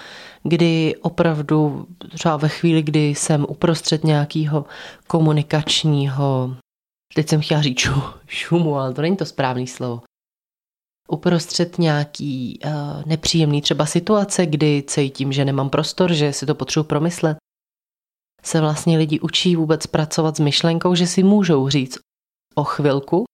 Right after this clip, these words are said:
aby se na ten úhel, nebo aby se na tu situaci podívali z různých úhlů pohledu.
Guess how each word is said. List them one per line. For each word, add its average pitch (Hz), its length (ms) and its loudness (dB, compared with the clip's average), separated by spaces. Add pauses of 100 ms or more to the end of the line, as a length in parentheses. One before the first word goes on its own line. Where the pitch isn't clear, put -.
(440)
aby 180 380 2
se 156 500 2
na 147 140 0
ten 151 220 0
úhel, 160 440 2 (1400)
nebo 165 180 4
aby 156 160 0
se 185 140 2
na 180 100 4
tu 180 100 -2
situaci 165 420 0
podívali 175 420 4
z 160 60 0
různých 160 480 2
úhlů 135 260 -2
pohledu. 127 480 -4